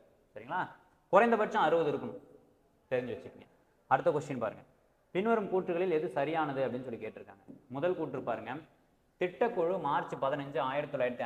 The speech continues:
ஐம்பது அன்று ஜவஹர்லால் நேருவால் ஏற்படுத்தப்பட்டது. சரிதான், திட்டக்குழு அப்படின்றது ஆயிரத்தி தொள்ளாயிரத்தி ஐம்பதுல ஜவஹர்லால் நேருவால் ஏற்படுத்தப்பட்டது தான். இதுக்கு மாற்றா ரெண்டாயிரத்தி பதினஞ்சு ஜனவரி ஒண்ணு அன்று நிதி ஆயோக் அப்படின்றது கொண்டு வரப்பட்டது, பிரதமர் நரேந்திர மோடி அவர்களால் கொண்டு வரப்பட்டது.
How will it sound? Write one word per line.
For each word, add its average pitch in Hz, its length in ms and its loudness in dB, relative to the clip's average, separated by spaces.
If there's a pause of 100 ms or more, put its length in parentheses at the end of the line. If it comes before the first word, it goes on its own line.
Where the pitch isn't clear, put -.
ஐம்பது - 260 -4
அன்று 120 260 -8
ஜவஹர்லால் 151 640 0
நேருவால் 120 420 -2
ஏற்படுத்தப்பட்டது. 104 720 -14 (380)
சரிதான், 110 320 -8 (240)
திட்டக்குழு 147 460 0
அப்படின்றது 120 400 -4 (420)
ஆயிரத்தி 123 200 2
தொள்ளாயிரத்தி 120 260 -2
ஐம்பதுல 120 360 -4
ஜவஹர்லால் 127 400 -2
நேருவால் 113 300 -2
ஏற்படுத்தப்பட்டது 104 600 -10
தான். 143 140 -4 (440)
இதுக்கு 160 260 -2
மாற்றா 196 340 2
ரெண்டாயிரத்தி 175 380 2
பதினஞ்சு 160 300 -2 (100)
ஜனவரி 156 280 0 (100)
ஒண்ணு 156 200 -6
அன்று 117 260 -2 (560)
நிதி 196 180 -4 (120)
ஆயோக் 170 320 2
அப்படின்றது 127 440 -2
கொண்டு 127 180 -2
வரப்பட்டது, 110 380 -4 (280)
பிரதமர் 117 320 -2
நரேந்திர 147 320 0 (100)
மோடி 139 220 -2
அவர்களால் 120 340 0
கொண்டு 117 140 0
வரப்பட்டது. 110 360 -6